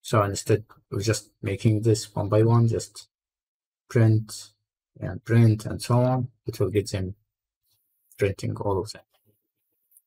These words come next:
So here, when, if you want to choose one file, here, if you want to choose, uh, more than one file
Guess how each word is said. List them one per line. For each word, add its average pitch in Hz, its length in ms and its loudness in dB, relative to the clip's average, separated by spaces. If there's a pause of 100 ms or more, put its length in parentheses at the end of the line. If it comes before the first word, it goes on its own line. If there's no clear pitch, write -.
(240)
So 117 260 4
here, 120 340 6 (220)
when, 104 300 -2
if - 160 -4
you 107 80 4
want 104 160 0
to 117 100 -4
choose - 260 -6
one 131 200 4
file, 135 400 2 (100)
here, 107 240 -2
if 101 160 -8
you 104 80 -2
want 104 220 -6
to - 40 -20
choose, - 400 -2 (760)
uh, 90 720 -4 (180)
more 127 220 6
than 104 220 2
one 98 100 -2
file 98 400 -6